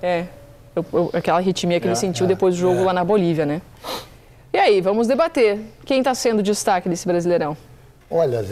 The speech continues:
Speaker 3: se você me perguntasse quem é o melhor treinador pra mim aí, no momento, é, eu te responderia que seria o Abel.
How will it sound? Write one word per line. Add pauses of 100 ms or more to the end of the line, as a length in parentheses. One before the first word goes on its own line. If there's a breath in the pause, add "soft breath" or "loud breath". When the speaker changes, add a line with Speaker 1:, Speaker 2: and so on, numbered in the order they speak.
Speaker 3:
se
você
me
perguntasse (380)
quem
é
o
melhor
treinador
pra
mim (240)
aí,
no
momento, (760 loud breath)
é,
eu
te
responderia
que
seria
o
Abel.